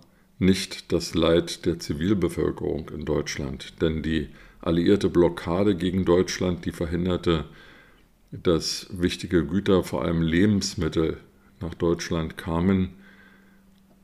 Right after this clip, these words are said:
bestand weiter, und so mussten weiter Zehntausende, Hunderttausende von Menschen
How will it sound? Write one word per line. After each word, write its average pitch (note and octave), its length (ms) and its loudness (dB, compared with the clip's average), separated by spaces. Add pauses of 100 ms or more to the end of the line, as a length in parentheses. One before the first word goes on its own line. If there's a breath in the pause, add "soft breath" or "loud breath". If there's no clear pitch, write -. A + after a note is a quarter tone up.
(160)
bestand E2+ 680 0
weiter, F#2+ 680 4
und F2 240 0
so E2+ 340 2
mussten E2+ 680 0
weiter E2 640 0
Zehntausende, E2+ 760 0
Hunderttausende E2+ 680 -2
von D#2+ 200 -2
Menschen D#2 540 -4